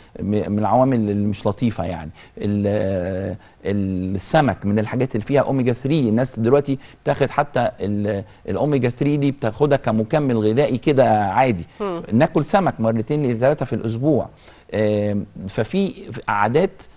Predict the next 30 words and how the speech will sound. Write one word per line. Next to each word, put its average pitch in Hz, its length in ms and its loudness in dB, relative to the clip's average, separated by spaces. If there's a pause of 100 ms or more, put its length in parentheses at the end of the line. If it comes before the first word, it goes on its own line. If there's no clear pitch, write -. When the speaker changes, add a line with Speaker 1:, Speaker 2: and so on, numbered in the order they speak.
(220)
Speaker 1:
غذائية 120 520 2
ممكن 147 420 0
تبقى 107 220 0
مفيدة 107 320 -2
جدًا. 87 280 -4 (180)
بلس 190 340 0
زائد 160 460 0
إن 156 160 -2
أنا 170 220 0 (640)
لقينا 156 580 0
إنه 143 380 -2 (500)
ال-، 110 840 0
ال-، 92 60 -6
سواء 127 380 0
النشاط 123 420 0
الذهني 127 540 0 (360)
أو 160 220 4 (100)
النشاط 120 440 -2
الجسماني 107 720 -2 (120)
الخفيف، 151 600 0
أنا 104 140 -2
مش 117 180 -4
مطلوب 151 360 0
مني 147 400 0 (220)
رياضة 143 360 4
عنيفة، 120 480 -2
لكن 98 240 -4
مجرد 131 500 2
إن 120 140 2
أنا 151 220 2